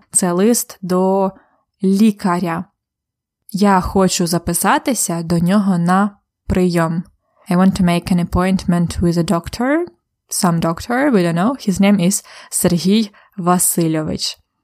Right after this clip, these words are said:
Це формальний лист. It's a formal email. А інший, неформальний, перший лист. Перший лист до Інни. Вона моя подруга.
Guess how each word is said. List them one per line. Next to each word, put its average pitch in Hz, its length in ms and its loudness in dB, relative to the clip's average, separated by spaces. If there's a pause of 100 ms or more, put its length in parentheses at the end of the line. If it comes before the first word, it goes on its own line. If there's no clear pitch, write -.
(400)
Це 247 200 2
формальний 185 680 2
лист. - 380 -4
It's 185 160 -4
a - 200 -6
formal 170 380 -2 (120)
email. 175 380 -4 (880)
А 262 120 2 (180)
інший, 233 680 -2 (100)
неформальний, 269 1000 0 (600)
перший 175 460 0
лист. 165 480 -8 (280)
Перший 202 400 2
лист 330 360 0
до 226 180 2
Інни. 170 600 -2 (600)
Вона 277 360 0
моя 214 400 2 (320)
подруга. 185 560 -2